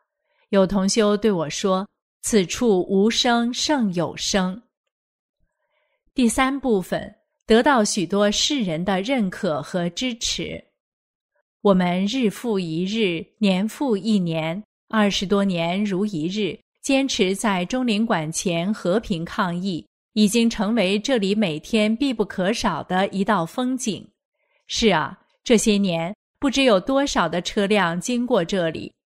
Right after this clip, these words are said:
不知有多少旅游大巴车上的人看到过我们，有多少路过的人停下来看我们的展板，有多少人拿起笔在征签板上签字，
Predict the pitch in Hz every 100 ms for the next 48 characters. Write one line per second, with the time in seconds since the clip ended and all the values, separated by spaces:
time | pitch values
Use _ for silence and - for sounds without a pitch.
0 | _ - 240 208 226 202 170 240 247 247
1 | 185 165 196 202 170 180 240 208 214 208
2 | 214 240 233 269 220 180 165 160 175 202
3 | 285 226 208 180 214 185 170 156 147 143
4 | 151 - _ _ _ - 226 220 220 285
5 | - 214 180 233 226 208 233 190 175 160
6 | 160 202 - 185 190 233 196 165 156 185
7 | - 233 202 165 151 202 180 - 156 185
8 | 214 160 - _ _ _ 233 220 214 233
9 | 226 202 180 175 202 214 202 - - 254
10 | 214 160 170 _ _ - 233 202 190 269
11 | 262 262 269 262 247 151 143 226 185 160
12 | - 220 208 214 - 208 -